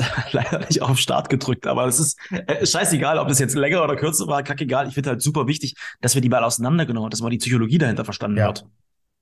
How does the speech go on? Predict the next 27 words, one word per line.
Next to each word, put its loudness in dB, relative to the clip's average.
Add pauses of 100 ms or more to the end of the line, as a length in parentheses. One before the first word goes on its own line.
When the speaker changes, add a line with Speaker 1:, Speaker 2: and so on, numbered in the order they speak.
(240)
Speaker 2:
Ja. 6
Speaker 1:
Ich 2
wür-, -4
ich -2
würde 4
mal 4
kurz -2
zusammenfassen 2
und 4
vielleicht 0
kannst 0
du 0 (140)
das 0
nochmal 4
kurz 0
ergänzen. 0 (680)
Also 6 (100)
im 2
ersten 2
Schritt, -2
wenn 6
wir 6
Speaker 2:
Mach 4
Speaker 1:
den 0
Einwand 0
Speaker 2:
das. -2
Speaker 1:
hören, 0